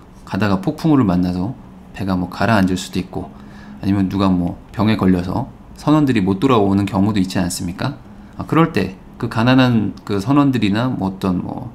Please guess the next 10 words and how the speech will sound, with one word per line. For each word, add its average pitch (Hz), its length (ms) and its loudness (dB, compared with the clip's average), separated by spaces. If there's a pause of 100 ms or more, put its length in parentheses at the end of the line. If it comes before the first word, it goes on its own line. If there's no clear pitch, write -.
(240)
위험성들을 120 880 2 (180)
보호해준다는 131 1000 6
명목으로 101 680 2 (200)
보험이 120 420 4
생긴 120 260 0
겁니다. 87 440 -6 (440)
"내가 139 220 8
만약에 123 280 4
죽어버리면 110 560 2
우리 104 380 0